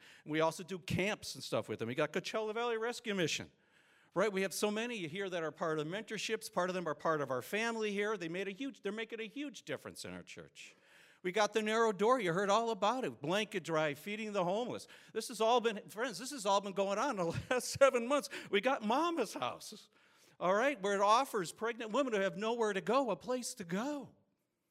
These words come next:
We work with Fellowship of Christian Athletes, Olive Crest, King School, Young Life,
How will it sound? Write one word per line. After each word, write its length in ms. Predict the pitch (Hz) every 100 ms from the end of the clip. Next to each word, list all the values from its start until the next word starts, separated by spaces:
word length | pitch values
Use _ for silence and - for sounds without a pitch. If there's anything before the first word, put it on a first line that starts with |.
| _ _ _ _ _ _
We 80 | 185
work 220 | 196 240
with 100 | 233
Fellowship 560 | - 233 240 226 240 240
of 100 | 247
Christian 480 | - 233 - 247 247
Athletes, 640 | 247 269 247 175 147 135 -
Olive 400 | 233 247 214 160
Crest, 380 | 170 143 135 -
King 280 | 262 262
School, 400 | 220 - 160 151
Young 440 | 165 247 254 254 214
Life, 260 | 160 139